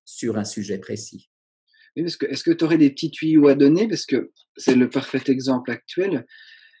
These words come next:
Speaker 2: Il y a le peur, bah, d'y arriver, notamment pour certains financièrement, parce que l'ent-, l'entreprise va mal, ou, euh, du coup, en tant que salarié, bah, on peut pas travailler parce que l'entreprise est fermée. Donc, à la fois,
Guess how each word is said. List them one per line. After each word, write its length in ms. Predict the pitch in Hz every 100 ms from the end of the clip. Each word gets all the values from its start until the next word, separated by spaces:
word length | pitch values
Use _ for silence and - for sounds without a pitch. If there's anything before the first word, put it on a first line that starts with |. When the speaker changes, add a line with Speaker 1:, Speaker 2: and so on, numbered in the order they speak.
| _ _
Speaker 2:
Il 80 | 110
y 80 | 123
a 160 | 151 156
le 240 | 135 127 127
peur, 300 | 170 185 180
bah, 100 | 120
d'y 160 | 127 123
arriver, 440 | 117 120 123 135
notamment 480 | 123 113 - 123 123
pour 200 | 123 117
certains 380 | - 123 - 123
financièrement, 680 | - 120 117 165 156 185 196
parce 180 | 160
que 60 | -
l'ent-, 180 | 117 110 -
l'entreprise 720 | 117 110 - 110 - 117 113
va 140 | 139
mal, 500 | 156 175 180 180 170
ou, 160 | 131 120
euh, 920 | 117 - - - _ - 107 107 107
du 160 | 104 110
coup, 100 | 135
en 80 |
tant 140 | 120 117
que 60 | -
salarié, 540 | 127 123 123 127 135
bah, 100 | 120
on 20 |
peut 120 | 110 120
pas 100 | 123
travailler 440 | - 123 127 127
parce 100 | 117
que 80 | 120
l'entreprise 560 | 113 - 113 - 113
est 40 | 110
fermée. 520 | - 123 143 185 226 _ _ _ -
Donc, 180 | 127 127
à 80 | 139
la 120 | 165
fois, 460 | - 170 175 165